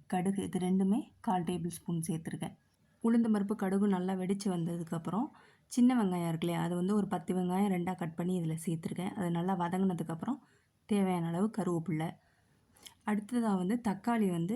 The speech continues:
ரெண்டு தக்காளி வந்து குட்டியா கட் பண்ணி இதுல சேர்த்துருக்கேன். அது நல்லா வதங்குனதுக்கப்புறம், தேவையான அளவு உப்பு சேர்த்துட்டு, நல்லா மிக்ஸ் பண்ணதுக்கப்புறம், மீடியம் சைஸ்ல ஒரு சொரக்காய் எடுத்திருக்கேன். அதை வந்து தோல் சீவிட்டு,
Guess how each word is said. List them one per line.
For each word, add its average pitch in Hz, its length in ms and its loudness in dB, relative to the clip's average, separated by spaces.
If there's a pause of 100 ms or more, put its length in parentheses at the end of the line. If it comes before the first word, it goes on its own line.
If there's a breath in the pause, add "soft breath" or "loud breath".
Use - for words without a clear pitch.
ரெண்டு 208 300 4
தக்காளி 196 440 0
வந்து 170 240 0
குட்டியா 190 380 -2
கட் 151 200 -4
பண்ணி 185 220 0
இதுல 196 180 0 (100)
சேர்த்துருக்கேன். 165 520 -4 (360 soft breath)
அது 185 140 0
நல்லா 190 340 2
வதங்குனதுக்கப்புறம், 190 680 0
தேவையான 190 400 2
அளவு 180 160 0
உப்பு 185 280 -2
சேர்த்துட்டு, 165 360 -2
நல்லா 180 240 0
மிக்ஸ் 175 280 -4
பண்ணதுக்கப்புறம், 175 680 -2 (500 loud breath)
மீடியம் 240 440 4
சைஸ்ல 185 340 -2 (120)
ஒரு 190 200 0
சொரக்காய் 185 440 -2
எடுத்திருக்கேன். 170 440 0
அதை 180 240 0
வந்து 185 200 2
தோல் 196 320 2
சீவிட்டு, 170 300 0